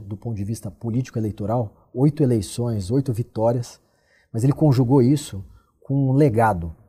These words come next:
E por legado, eu acho que tem uma métrica simples da gente ver o ponto de onde ele tirou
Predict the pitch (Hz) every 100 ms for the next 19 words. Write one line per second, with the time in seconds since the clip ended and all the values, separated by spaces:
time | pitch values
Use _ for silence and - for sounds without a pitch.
0 | _ _ _ _ 143 - 170 147 127 156
1 | 180 180 151 - 180 156 131 117 107 131
2 | 135 127 135 - 127 - 135 147 123 110
3 | 101 110 101 92 139 156 127 120 - 156
4 | 202 - 110 123 139 120 110 107 - 104
5 | 117 117 -